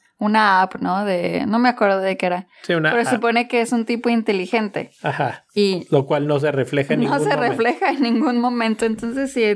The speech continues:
Speaker 1: tienes razón. Yo creo que eso es como que parte de lo que no, no cuadraba, eh, o no cuadra en esta película que dices, "No puede ser que existan <laughs> hombres así tan,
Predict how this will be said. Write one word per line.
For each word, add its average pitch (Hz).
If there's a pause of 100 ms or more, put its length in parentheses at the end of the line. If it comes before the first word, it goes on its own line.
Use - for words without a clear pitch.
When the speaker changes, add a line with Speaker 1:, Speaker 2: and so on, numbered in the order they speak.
Speaker 1:
tienes 254
razón. 202
Yo 202
creo 220
que 226
eso 208
es 214
como 220
que 175
parte 185
de 214
lo 202
que 185
no, 180 (360)
no 226
cuadraba, 214 (760)
eh, 190
o 196
no 214
cuadra 214
en 214
esta 208
película 196
que 185
dices, 180
"No 202
puede 220
ser 214
que -
existan 220
<laughs> -
hombres 220
así 233
tan, 185